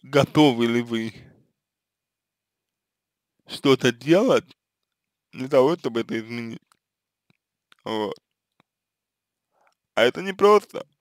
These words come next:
потому что вы десять лет так живёте.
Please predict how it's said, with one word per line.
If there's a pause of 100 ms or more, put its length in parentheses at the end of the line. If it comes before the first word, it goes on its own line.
(1120)
потому
что
вы
десять
лет
так
живёте.